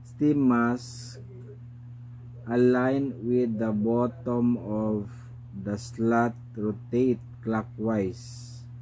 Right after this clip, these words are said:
Ah, okay. Tapos, when the steam has completely evaporated,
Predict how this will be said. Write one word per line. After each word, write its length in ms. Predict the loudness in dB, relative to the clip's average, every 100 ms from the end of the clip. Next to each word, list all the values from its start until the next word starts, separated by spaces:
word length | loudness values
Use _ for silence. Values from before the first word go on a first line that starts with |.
| -16 -16 -16 -16 -16 -16 -16 -16 -16 -16 -4
Ah, 240 | 0 2 0
okay. 560 | -2 2 4 4 2 -2 -10 -16 -16 -16 -16 -16 -16 -16 -16 -16 -16 -6
Tapos, 960 | 2 4 4 2 2 2 2 -2 -8 -14 -16 -16 -12 0
when 320 | 4 4 4
the 240 | 4 4
steam 1040 | 2 -4 -8 0 4 6 4 2 -4 -8 -10 -16 -16 -16 -6 -4
has 160 | -2 0
completely 1080 | 2 2 2 2 2 2 4 6 4 2 -4 -14 -18 -18 -18 -18 -18 -18 -18 -18 -6 0
evaporated, 1120 | 6 6 6 2 4 4 2 2 2 2